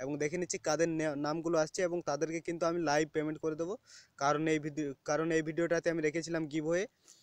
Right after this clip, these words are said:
তো বন্ধুরা, দেখতে পাচ্ছেন জেজিএম ক্রিয়েশন, তো এই একে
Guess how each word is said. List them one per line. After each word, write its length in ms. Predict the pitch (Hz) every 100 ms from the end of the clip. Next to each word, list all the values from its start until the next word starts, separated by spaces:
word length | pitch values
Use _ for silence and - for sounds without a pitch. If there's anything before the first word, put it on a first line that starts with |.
| _ _ _ _ 196 180 139 _ _ _ _ _ _ _ _ _ _ _ _ _ _ _ _ _ _ _ _ -
তো 20 |
বন্ধুরা, 240 | 160 175 160
দেখতে 180 | 160 180
পাচ্ছেন 340 | 175 - 190 196 196 _ _ _ - _ _ -
জেজিএম 800 | 135 160 151 160 190 185 190 202 220 -
ক্রিয়েশন, 380 | 175 170 - 139 127
তো 80 | 147 147 143 147
এই 80 | 156
একে 160 | 151 175